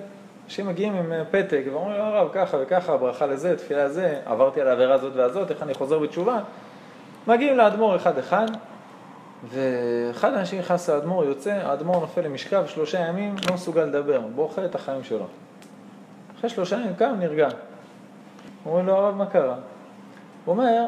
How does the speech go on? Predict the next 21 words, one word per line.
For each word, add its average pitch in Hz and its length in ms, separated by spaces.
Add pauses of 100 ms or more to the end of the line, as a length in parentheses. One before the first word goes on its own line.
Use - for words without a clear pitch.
"אני 190 160
קיבלתי 202 380
מרבותיי, 135 580 (280)
שאם 214 200
יהודי 202 260
מגיע 175 320
לך 151 180
עם 135 140
עבירה 127 320
כלשהי, 131 440 (1120)
ואתה 147 200
קורא 285 360
ואתה 202 160
רואה 247 140
שהיהודי 226 340
הזה 202 180
עשה 185 240
עבירה, 135 380 (440)
זה 139 140
אומר 240 220
שאצלך 233 640